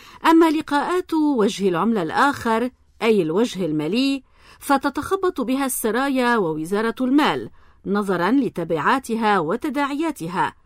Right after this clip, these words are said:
في وقت لفت اليوم رد البنك الدولي على شائعات نافيا تنبؤه بانهيار لبنان.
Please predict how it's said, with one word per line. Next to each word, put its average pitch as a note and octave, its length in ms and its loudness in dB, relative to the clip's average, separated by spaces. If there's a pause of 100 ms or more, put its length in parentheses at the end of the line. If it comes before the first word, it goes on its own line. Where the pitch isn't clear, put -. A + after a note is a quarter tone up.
(280)
في - 200 -4
وقت F#3 320 -2 (440)
لفت C#4 420 -2
اليوم G#3 420 0
رد G3+ 440 -2
البنك F#3 520 -2
الدولي G#3+ 600 -4 (240)
على D4+ 380 0
شائعات D#4 600 -2 (540)
نافيا F3 640 0
تنبؤه G3 800 -2 (280)
بانهيار F3 540 0
لبنان. D#3+ 560 -4